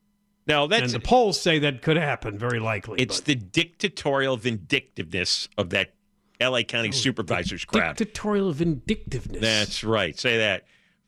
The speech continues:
Speaker 1: fast.
Speaker 2: I should have put that in the voter guide. That's a
Speaker 1: Di-,
Speaker 2: great line.
Speaker 1: dictatorial vindictiveness. Look, you, you know they're, they're a bunch of, uh, jackals, that board.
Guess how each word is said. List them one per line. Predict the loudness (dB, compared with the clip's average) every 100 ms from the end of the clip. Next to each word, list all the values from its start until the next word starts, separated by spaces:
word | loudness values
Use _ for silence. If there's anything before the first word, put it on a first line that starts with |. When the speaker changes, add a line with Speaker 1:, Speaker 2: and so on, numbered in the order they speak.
| _
Speaker 1:
fast. | -4 -4 -4
Speaker 2:
I | -2
should | 2 2
have | 2
put | 0 0
that | -2 -2
in |
the | 0
voter | 2 2 0
guide. | -4 -4
That's | -2 -2
a |
Speaker 1:
Di-, | 0
Speaker 2:
great | 0 -2
line. | -2 0
Speaker 1:
dictatorial | 0 0 -2 -6 0 0 0 0
vindictiveness. | -4 -2 -4 -4 -8 -6 -2
Look, | 0 0 -2
you, | -2 0 0
you | -2 0 2
know | 2 0
they're, | -2 -2 -4
they're | -4 -2 0 -2
a | -4 -14 _ _
bunch | -2 -2 -6
of, | -10 -14
uh, |
jackals, | -6 -2 -2 -4 -12 -10 -12 -16 _ _ _ _
that | -2 -2
board. | 2 2 2